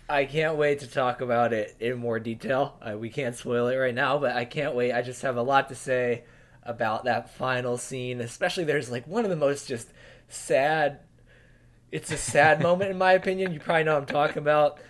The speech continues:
Uh, in the spirit of vagueness, you mentioned two other things before, uh, A-list guests, and you mentioned, uh, kind of a severe incident. Um, to those two things, I'm just gonna say this will all make sense once you watch it, but,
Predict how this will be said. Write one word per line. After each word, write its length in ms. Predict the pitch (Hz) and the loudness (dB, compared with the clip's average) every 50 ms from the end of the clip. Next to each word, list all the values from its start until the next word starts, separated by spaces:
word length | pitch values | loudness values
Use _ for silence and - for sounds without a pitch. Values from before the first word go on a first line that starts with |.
| - - - - - | -20 -20 -20 -18 -10
Uh, 240 | 131 127 127 135 135 | -6 -4 -4 -4 -2
in 100 | 151 156 | -4 -4
the 60 | 151 | -4
spirit 300 | 147 - - 185 190 175 | -4 0 4 4 6 4
of 80 | 156 143 | 6 6
vagueness, 580 | 147 147 160 160 165 170 165 165 - - - - - - - | 6 6 6 6 4 2 2 2 0 -6 -12 -16 -20 -20 -12
you 140 | 135 143 147 | -10 -4 -2
mentioned 320 | 156 165 156 151 151 151 | 0 0 0 -2 -6 -8
two 160 | - - 156 | -2 2 4
other 160 | 151 143 143 139 | 4 4 4 2
things 240 | - 147 143 127 | 0 -4 -6 -6
before, 380 | 127 127 - - 151 139 127 - - 120 | -8 -6 -4 -2 0 0 0 -2 -2 -2
uh, 160 | 123 123 117 - - _ _ - | -2 -2 -2 -4 -8 _ _ 2
A-list 420 | 147 147 151 147 147 143 143 - | 4 6 6 6 4 2 2 0
guests, 420 | - 139 135 135 139 131 - - - | 0 2 4 4 4 2 0 -6 -10
and 220 | 127 127 131 131 | -10 -8 -8 -8
you 280 | 131 127 127 127 127 123 | -6 -6 -4 -4 -6 -6
mentioned, 500 | 127 135 123 131 - - 143 131 127 123 | -6 -6 -6 -6 -6 -6 -6 -6 -4 -2
uh, 300 | 123 120 120 120 120 120 117 - - - - | 0 2 2 2 0 0 -4 -8 -16 -14 -10
kind 200 | - 135 131 127 | -8 -6 -6 -4
of 80 | 120 | -4
a 80 | 120 120 | -4 -6
severe 420 | - - - 135 120 127 127 123 123 | -6 -8 -8 -6 -2 0 2 2 2
incident. 420 | 135 139 - - 165 165 180 - - - - - - - - - - - | 0 -2 -4 -4 -4 -4 -4 -6 -14 -20 -20 -20 -20 -20 -20 -20 -12 -4
Um, 540 | 131 131 131 127 123 127 123 123 127 127 117 - - - - - - - - - - - - - - | -2 0 0 0 0 -2 -4 -6 -8 -12 -14 -16 -20 -20 -20 -20 -20 -20 -20 -20 -20 -20 -20 -10 -6
to 100 | - 160 | -2 2
those 240 | 156 185 196 190 190 | 4 6 6 4 2
two 140 | - 208 | -2 -6
things, 360 | 185 196 202 202 202 202 190 - | -4 -2 -2 -2 -2 -4 -6 -6
I'm 120 | - 156 156 | -6 -6 -6
just 120 | 147 139 | -4 -4
gonna 120 | 156 143 143 | -4 -4 -4
say 600 | 143 - 156 151 151 147 147 147 143 147 139 - - _ - - | -2 2 6 6 6 8 6 4 2 2 -2 -8 -18 _ -18 -14
this 140 | 135 - | -10 -4
will 80 | - 151 | -2 0
all 80 | 160 165 | 0 2
make 160 | 160 151 143 | 0 0 -2
sense 240 | - 156 143 131 131 | -2 -4 -4 -4 -6
once 140 | 143 123 | -8 -8
you 80 | 139 131 | -4 -2
watch 260 | 131 127 127 123 - | 0 0 0 0 -2
it, 160 | 131 131 123 | -2 -2 0
but, 380 | - 123 120 117 110 - - | 0 2 2 2 2 0 -6